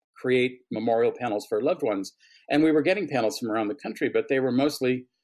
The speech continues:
they were coming from New York and L A and Chicago and the gay hubs.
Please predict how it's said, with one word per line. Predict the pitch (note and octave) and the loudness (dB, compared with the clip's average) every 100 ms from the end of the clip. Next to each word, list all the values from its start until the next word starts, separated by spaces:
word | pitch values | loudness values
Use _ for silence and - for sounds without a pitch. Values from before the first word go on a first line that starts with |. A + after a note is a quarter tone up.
| _ - | _ -2
they | C3+ | 2
were | C3+ | 2
coming | C3+ C#3 | 4 2
from | B2+ C#3 | 4 2
New | B2+ | 4
York | A2+ G2+ - | 4 2 0
and | A2 | 0
L | A2+ A#2 | 2 4
A | A2 G2 | 4 2
and | F2 | 0
Chicago | - - - A#2+ G#2+ G2 | -4 -4 -2 0 2 2
and | F#2+ G2+ - | 0 -4 -4
the | A2+ | 0
gay | B2+ B2 | 2 2
hubs. | A2 D#3 A2+ - - | 0 -2 -2 -4 -14